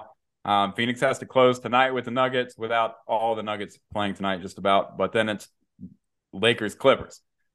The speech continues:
Um, but we'll have an opportunity to see LeBron and Kevin Durant play for the first time since twenty eighteen. That should, that should happen before our next show. Um, that's something to be watching for,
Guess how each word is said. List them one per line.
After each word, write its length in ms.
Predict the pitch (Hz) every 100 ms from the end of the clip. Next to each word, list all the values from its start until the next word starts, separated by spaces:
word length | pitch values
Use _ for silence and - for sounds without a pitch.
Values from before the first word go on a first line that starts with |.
| _
Um, 460 | 90 92 90 92 85
but 260 | 151 180 -
we'll 120 | 135
have 220 | 143 147
an 60 | 135
opportunity 580 | 139 131 123 143 131 120
to 80 | 110
see 200 | - 123
LeBron 460 | 113 131 135 127
and 80 | 110
Kevin 220 | 139 123
Durant 340 | 117 123 123 110
play 240 | 110 110
for 100 | 113
the 80 | 104
first 240 | 117 110
time 160 | 113 98
since 200 | 104 95
twenty 280 | - 110 104
eighteen. 440 | 101 104 104 104
That 240 | 107 117
should, 260 | - 117 113 _ _ _ _ _
that 200 | 113 139
should 120 | 139
happen 340 | 135 143 131 131
before 260 | 120 135
our 120 | 123 120
next 240 | 117 101
show. 280 | 120 113 110 _ _ _ _
Um, 360 | 107 107 104 104
that's 280 | 113 113 - _
something 420 | - 147 131 127
to 80 | 120
be 100 | 123
watching 360 | 123 117 110 113 -
for, 280 | 110 113